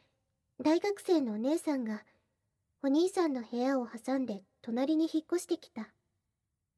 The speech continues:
女の私から見ても、綺麗で魅力的で、色気もあって、お料理もすごくうまくって、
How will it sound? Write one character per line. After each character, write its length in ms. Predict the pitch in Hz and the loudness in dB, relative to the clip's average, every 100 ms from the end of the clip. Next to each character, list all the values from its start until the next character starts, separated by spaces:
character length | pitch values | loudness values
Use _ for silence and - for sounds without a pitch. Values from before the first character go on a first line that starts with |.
| _ _ _ _ _ _ _ | _ _ _ _ _ _ _
女 300 | 240 285 330 | -4 2 4
の 160 | 339 339 | 4 2
私 320 | 330 349 - | 2 0 2
か 100 | 359 | 2
ら 120 | 359 | 4
見 120 | 349 | 2
て 140 | 349 302 | 2 0
も、 160 | 254 233 _ _ _ _ _ _ _ | 0 -8 _ _ _ _ _ _ _
綺 160 | 294 | 0
麗 200 | 302 302 | 4 4
で 180 | 269 214 196 - - | 0 -6 -10 -18 -10
魅 40 | |
力 240 | 214 233 - | -8 -8 -10
的 240 | 247 - | -12 -8
で、 220 | - 247 - _ _ _ _ _ _ | -8 -8 -10 _ _ _ _ _ _
色 220 | 247 269 | 0 0
気 220 | 311 392 392 | 0 0 2
も 160 | 330 | 2
あ 80 | 247 | -2
っ 60 | - _ | -10 _
て、 240 | 226 214 _ _ _ _ _ _ _ _ _ _ _ _ _ | -14 -14 _ _ _ _ _ _ _ _ _ _ _ _ _
お 60 | 269 | 0
料 240 | 302 349 | 4 4
理 180 | 415 381 | 6 4
も 120 | 254 | 2
す 220 | - - | -6 -2
ご 140 | 262 330 | 2 2
く 160 | 403 | 4
う 40 | 320 | 4
ま 100 | 294 | 2
く 100 | 294 | -4
っ 40 | |
て、 340 | - - 247 | -10 -10 -12